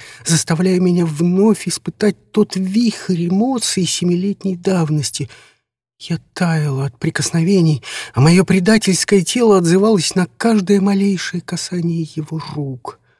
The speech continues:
Разум затуманился, уступая место дикому желанию, и я не заметила, как мои руки обхватили его за шею,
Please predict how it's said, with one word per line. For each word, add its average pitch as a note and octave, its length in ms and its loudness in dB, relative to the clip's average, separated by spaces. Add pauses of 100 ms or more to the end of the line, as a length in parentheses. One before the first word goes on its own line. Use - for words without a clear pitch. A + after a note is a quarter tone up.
(720)
Разум D#3+ 540 -2
затуманился, F3 960 -2 (320)
уступая F3 420 -2
место F#3 360 0
дикому E3 540 -4
желанию, D#3+ 680 0 (260)
и F3+ 80 2
я F3 160 4
не F#3 120 4
заметила, F#3 480 2
как - 240 -4
мои F#3 320 0
руки G#3+ 420 -2
обхватили G3 720 0
его F#3+ 260 0
за E3+ 140 -2
шею, A#3 500 -4